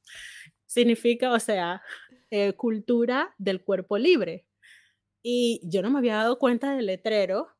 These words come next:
pero mi esposo viene y me señala, "Mira, mira, que esta playa la mitad es nudista". Y cuando miro,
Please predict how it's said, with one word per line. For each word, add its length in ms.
pero 340
mi 100
esposo 540
viene 240
y 40
me 120
señala, 480
"Mira, 320
mira, 280
que 340
esta 320
playa 360
la 140
mitad 300
es 80
nudista". 640
Y 140
cuando 380
miro, 420